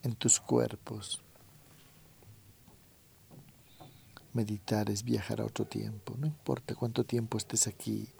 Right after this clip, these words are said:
dos minutos puede ser mucho tiempo y ser suficiente para reorganizar tu campo energético e instalarte otra vez en tu eje, en tu centro, en tu punto de armonía.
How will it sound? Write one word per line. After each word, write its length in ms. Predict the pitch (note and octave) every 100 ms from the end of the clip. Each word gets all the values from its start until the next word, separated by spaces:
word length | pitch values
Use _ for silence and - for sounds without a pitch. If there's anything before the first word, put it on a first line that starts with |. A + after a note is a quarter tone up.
| -
dos 340 | B2 B2 A2+
minutos 480 | B2+ A#2+ B2 - G#2+
puede 280 | - A#2+ A2
ser 260 | - B2 A#2+
mucho 380 | A#2+ B2 B2+
tiempo 600 | - B2+ A2+ G2 - G2 - - - - - - - - -
y 60 |
ser 180 | - C3
suficiente 840 | - B2+ - A2 - C3+ C3 A2+ B2
para 200 | A#2+ A#2+
reorganizar 680 | A#2 A#2 A#2 A2+ G#2+ C#3 C#3
tu 160 | -
campo 320 | C#3+ C3+ C3+
energético 840 | C3 B2 - C3+ G#2 G#2 - G#2 - - - - - - -
e 120 | -
instalarte 640 | A2+ - A#2 A2 A2 - G#2+
otra 180 | - A2+
vez 200 | G#2 A2
en 100 | G#2
tu 240 | A2 -
eje, 320 | G2 - - - - -
en 140 | G#2+
tu 140 | - G#2
centro, 540 | - A2 G#2 - A#2
en 160 | A2+ A#2 -
tu 100 | A#2+
punto 640 | - - D3 C3+ C3 C3
de 100 | B2
armonía. 640 | A#2 A#2+ A#2+ A#2 G#2 F2+